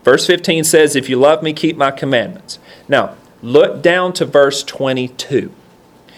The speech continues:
Judas, not Iscariot, said to them, "Lord, how is it that you will manifest yourself to us and not to the world?"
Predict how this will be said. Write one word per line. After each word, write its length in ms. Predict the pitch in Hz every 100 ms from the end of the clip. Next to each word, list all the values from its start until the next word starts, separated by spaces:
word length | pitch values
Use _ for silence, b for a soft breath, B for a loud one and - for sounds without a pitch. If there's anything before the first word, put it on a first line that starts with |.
| B B B -
Judas, 540 | - - 170 208 214 214
not 160 | 165
Iscariot, 480 | 160 - 165 156 131
said 240 | - 147 135
to 60 |
them, 180 | 123 117
"Lord, 400 | 113 135 170 190
how 340 | - 175 185
is 160 | 190 185
it 120 | 160
that 200 | 127 127
you 180 | 123 156
will 140 | 143
manifest 760 | 120 123 147 170 170 156 151 -
yourself 500 | 139 135 - 127 123
to 180 | - -
us 360 | 135 135 120
and 260 | - 120 117
not 260 | 120 120 -
to 80 |
the 100 | 113
world?" 500 | 107 117 104 - -